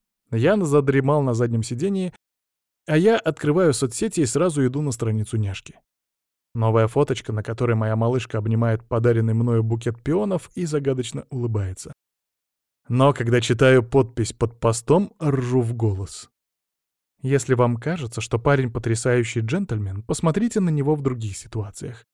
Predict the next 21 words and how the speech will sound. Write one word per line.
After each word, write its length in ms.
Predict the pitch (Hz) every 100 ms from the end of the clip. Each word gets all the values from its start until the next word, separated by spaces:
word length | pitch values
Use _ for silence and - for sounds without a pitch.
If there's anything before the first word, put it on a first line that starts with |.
| _ _ _ -
Он 160 | 135
может 380 | 113 107 131 165
оказаться 500 | - 110 107 101 117
тем 200 | 113 107
ещё 220 | 104 -
засранцем. 640 | 123 143 196 139 - 85 - _ _
Уж 160 | - 180
я-то 260 | 170 175 180
точно 340 | 175 - 165
знаю, 320 | 131 131 117
что 200 | 113 113
он 220 | 110 160 - _
засранец. 720 | 139 123 113 110 98 98 - - _ _ _ _ _ _ _ _ _ _ 120
«Завезём 720 | 107 101 120 165 180 240 214
моего 320 | 190 170 180
друга 320 | 190 226 170
и 60 | 147
меняем 400 | 139 139 131 131
маршрут», — 640 | 127 117 - 110 - - -
говорю 360 | 117 104 104
таксисту. 560 | 101 113 - 120 - -